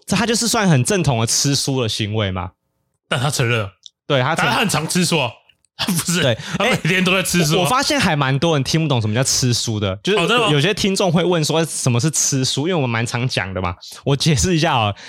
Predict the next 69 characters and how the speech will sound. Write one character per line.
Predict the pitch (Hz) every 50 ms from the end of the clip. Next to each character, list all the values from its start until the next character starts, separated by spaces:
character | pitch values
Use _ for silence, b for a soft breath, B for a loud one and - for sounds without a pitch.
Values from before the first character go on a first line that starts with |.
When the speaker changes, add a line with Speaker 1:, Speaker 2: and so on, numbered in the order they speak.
| B -
Speaker 1:
吃 | - - 226 240
书 | - - -
是 | 196 226 254 240
一 |
个 | 190 180
我 | 143 123 117 -
个 | - 202 180
人 | 143 123
在 | 120 160
看 | 147 - - 151 139
漫 | 147 139 131
画 | 139 139
的 | 131
时 | 123 139
候， | 123
我 | 113 107
觉 | - 110
得 | 110
蛮， | 113 113 104 104 101 -
我， | - 131 123 113 - -
我 | - 143 -
个 | - 233 208
人 | 175 139
觉 | 120 120
得 | 113 113
蛮 | 110 104 107 107 113 110
禁 | - - 185 143 127
忌 | 120 - 151 139 107
的 | 104 98
一 | 104
件 | 98 127 117 110
事 | - - 110
情， | 98 98
就 | 104 180
我 | 185 156
蛮 | 123 110 120 127
讨 | - - 101 92
厌 | 104 120 117 110 107 104
作 | - 131 120
者 | 101 98 92
吃 | - - - 113 101
书 | - - - 104 95
的。 | 92 - - -
Speaker 2:
哎。 | 120 123 127 117 107 98 B B B -
Speaker 1:
吃 | - - 247 247
书 | 220 240
的 | 233 214
意 |
思 | 180 208 202 180
就 | 202 185 - 214
是 | 214 214
指 | 165 143 120
说 | 107 - 156 151
作 | 151 - 196 180 151
者 | 123 113 110
他 | 127 139
基 | 131 - 156 151
本 | 123 110
上 | 113 135 139
推 | 131 - - 135 131
翻 | 127 131 123
他 | 123 127 123
自 | - - 123
己 | 104 -
过 | - 123 113
去 | 110 - - 113
的 | 101
设 | - - - 117 98 95
定 | - 113 101 92